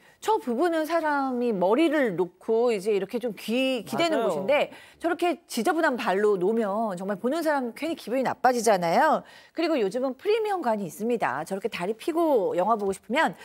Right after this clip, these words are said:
Speaker 1: 돈 좀 더 주시고 프리미엄관으로 가시면 됩니다.
Speaker 2: 그렇습니다.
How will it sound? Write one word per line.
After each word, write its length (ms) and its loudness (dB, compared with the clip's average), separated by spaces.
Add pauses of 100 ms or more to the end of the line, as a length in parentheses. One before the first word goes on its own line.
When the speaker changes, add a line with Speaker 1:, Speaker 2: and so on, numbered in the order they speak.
(200)
Speaker 1:
돈 280 -2
좀 220 2
더 180 0
주시고 560 -2 (320)
프리미엄관으로 920 -2
가시면 440 -6
됩니다. 580 -2 (140)
Speaker 2:
그렇습니다. 580 -4